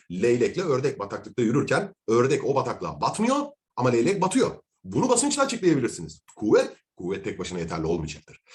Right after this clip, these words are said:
Sebebi, şimdi sebebini anlatacağım. Şimdi canım arkadaşlarım, bakın, basınç dediğimiz şey direkt kuvvetle orantılı bir şeydir. O yüzden basıncın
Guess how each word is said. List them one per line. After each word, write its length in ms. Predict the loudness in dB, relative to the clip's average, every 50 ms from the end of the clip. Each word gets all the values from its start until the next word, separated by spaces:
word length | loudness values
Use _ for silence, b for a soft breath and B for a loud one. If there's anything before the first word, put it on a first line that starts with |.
| B
Sebebi, 540 | B 2 4 4 6 6 6 4 4 2 0
şimdi 220 | -2 -4 -2 -2 -4
sebebini 340 | -4 -6 -8 -8 -8 -10
anlatacağım. 420 | -10 -12 -14 -18 -20 -20 -20 -20 _ _ _ _ _ _ _ _ _ _ _ _ -20 -12 -6
Şimdi 160 | -4 -2 2
canım 200 | 2 2 2 2
arkadaşlarım, 480 | -2 -2 -4 -8 -10 -12 -12 -16 -16 _ -4
bakın, 300 | -4 -4 -4 -4 -10 -16 B B B B B B B B -20 -20 _ 0
basınç 480 | 2 2 2 4 2 0 0 0 0
dediğimiz 400 | 0 0 0 0 -2 -4 -4 -4
şey 200 | -2 -2 -2 0
direkt 240 | 0 -2 -4 -2 -2
kuvvetle 460 | 0 2 2 2 2 2 0 0 0 0 0
orantılı 440 | 2 2 2 2 2 2 0 2
bir 60 | 0 -2
şeydir. 440 | -2 -4 -6 -10 -12 -20 -18 _ -4
O 140 | -2 -2 0
yüzden 380 | -2 -2 -2 -2 -2 -2 -4 -6 -14 _ _ _ _ _ _ _ _ _ _ _ -8
basıncın 840 | 0 0 0 2 2 2 2 0 0 0 -2 -4 -4 -4 -10 -16